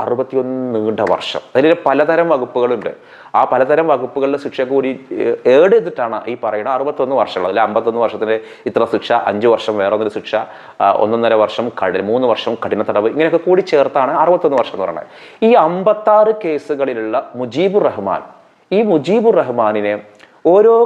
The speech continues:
കേസിലും ജാമ്യത്തിലിറങ്ങി, അതും കൊലപാതകമുണ്ട്, കൊലപാതകമുണ്ട്, ബലാത്സംഗമുണ്ട്. അപ്പോൾ എന്താണ് ഇതിൻ്റെ ഈ രണ്ട് രീതിയിൽ വരാൻ കാരണം? ഞാൻ സ്വാഭാവികമായിട്ട് എനിക്കിതിൽ വലിയ അറിവുള്ള ഒരാളല്ല. ഇതിൽ പക്ഷെ നമ്മുടെ വീഡിയോ കാണുന്ന ഒരാൾക്ക് എന്നെക്കാളും, ആ,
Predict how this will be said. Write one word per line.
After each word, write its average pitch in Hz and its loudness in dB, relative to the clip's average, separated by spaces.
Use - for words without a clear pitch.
കേസിലും 135 -4
ജാമ്യത്തിലിറങ്ങി, 110 -4
അതും 196 2
കൊലപാതകമുണ്ട്, 113 2
കൊലപാതകമുണ്ട്, 113 2
ബലാത്സംഗമുണ്ട്. 107 -2
അപ്പോൾ 233 2
എന്താണ് 220 2
ഇതിൻ്റെ 139 -2
ഈ - -2
രണ്ട് 127 -2
രീതിയിൽ 107 -4
വരാൻ 92 0
കാരണം? 87 -4
ഞാൻ 170 2
സ്വാഭാവികമായിട്ട് 175 2
എനിക്കിതിൽ 156 -2
വലിയ 135 2
അറിവുള്ള 117 0
ഒരാളല്ല. 92 0
ഇതിൽ 123 2
പക്ഷെ 139 0
നമ്മുടെ 156 2
വീഡിയോ 156 4
കാണുന്ന 143 0
ഒരാൾക്ക് 123 0
എന്നെക്കാളും, 123 0
ആ, - 4